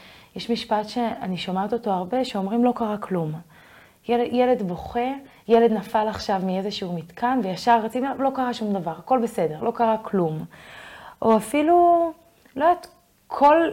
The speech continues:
אירוע מלחיץ, או כל דבר שפתאום קורה, ישר להגיד, "לא קרה כלום, הכל בסדר", זה בכלל לא לתת מקום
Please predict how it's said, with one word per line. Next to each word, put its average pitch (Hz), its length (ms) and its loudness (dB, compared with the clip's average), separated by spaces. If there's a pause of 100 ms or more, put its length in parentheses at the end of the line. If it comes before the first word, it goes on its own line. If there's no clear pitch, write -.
אירוע 285 340 4
מלחיץ, 262 800 0
או 208 200 2
כל 262 120 2
דבר 269 220 2
שפתאום 254 380 0
קורה, 247 220 2
ישר 262 200 2
להגיד, 254 220 4 (160)
"לא 294 100 6
קרה 294 220 6
כלום, 226 240 0
הכל 277 300 6
בסדר", 247 520 6 (480)
זה 208 80 -4
בכלל 226 380 4
לא 240 140 6
לתת 226 300 0
מקום 262 480 2